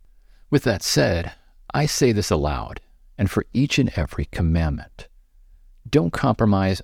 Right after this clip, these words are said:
on any of them. Do not compromise your witness. They are a witness to you and you to them. But you know, it also goes both ways here.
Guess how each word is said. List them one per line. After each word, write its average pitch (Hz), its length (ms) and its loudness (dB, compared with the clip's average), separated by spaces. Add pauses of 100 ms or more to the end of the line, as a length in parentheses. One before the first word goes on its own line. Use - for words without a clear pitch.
(100)
on 80 220 -2 (160)
any 98 240 2
of - 100 -6
them. - 160 -20 (920)
Do 143 100 4
not 170 160 2
compromise 98 600 2
your 78 120 0
witness. - 720 -6 (720)
They 95 480 4
are 98 160 0
a 95 80 4
witness 95 420 2
to - 140 0
you 87 600 0
and 80 200 2
you 76 80 0
to 82 140 -2
them. 76 320 -2 (1800)
But - 140 0
you 147 60 6
know, 156 320 2
it 139 160 2 (160)
also 156 320 2
goes 101 280 2
both 85 280 0
ways 82 240 2
here. 65 240 -4